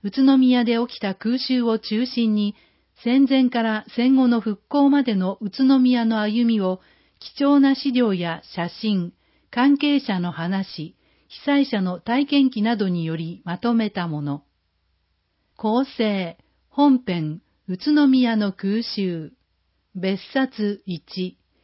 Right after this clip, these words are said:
宇都宮市行政資料集。別冊二、米軍資料集。付図、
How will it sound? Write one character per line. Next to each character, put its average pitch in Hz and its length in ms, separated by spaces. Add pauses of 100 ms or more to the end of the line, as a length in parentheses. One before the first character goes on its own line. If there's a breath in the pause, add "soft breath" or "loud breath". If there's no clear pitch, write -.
(240)
宇 202 100
都 285 300
宮 262 300
市 190 320
行 214 220
政 262 380
資 220 140
料 220 240
集。 151 500 (840)
別 196 240 (100)
冊 226 520 (100)
二、 196 300 (360)
米 233 300
軍 269 280
資 233 180
料 220 240
集。 143 500 (720)
付 254 180
図、 - 280